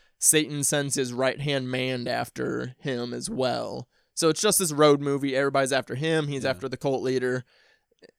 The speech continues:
Speaker 1: The cult leader is crazy.
Speaker 2: Sounds almost like a Ghost Rider sequel.
Speaker 1: It kinda is very Ghost Rider-esque.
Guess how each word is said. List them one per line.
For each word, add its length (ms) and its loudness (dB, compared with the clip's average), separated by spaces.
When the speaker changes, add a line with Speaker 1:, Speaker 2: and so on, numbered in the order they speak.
Speaker 1:
The 140 -6
cult 220 -2
leader 340 0
is 120 -2
crazy. 580 -4
Speaker 2:
Sounds 320 -14
almost 380 -10
like 240 -12
a 180 -14
Ghost 320 -12
Rider 320 -10
sequel. 480 -12
Speaker 1:
It 180 -8
kinda 500 -2
is 300 4
very 360 0
Ghost 340 -2
Rider-esque. 800 -2